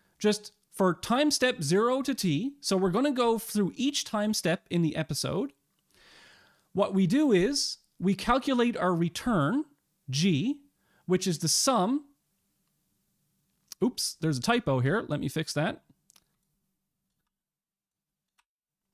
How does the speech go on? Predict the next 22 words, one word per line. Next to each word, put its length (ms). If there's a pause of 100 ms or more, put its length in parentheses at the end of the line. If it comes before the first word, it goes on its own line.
(1800)
So 100
here 160
it 60
is. 340 (420)
Um, 520 (540)
g 560 (160)
is 160
the 100
sum 640 (360)
of 160
the 80
rewards 840 (220)
from 540 (120)
the 80
current 420
state 460 (720)
up 180
to 120
the 100
terminal 360
state, 360 (560)
right? 280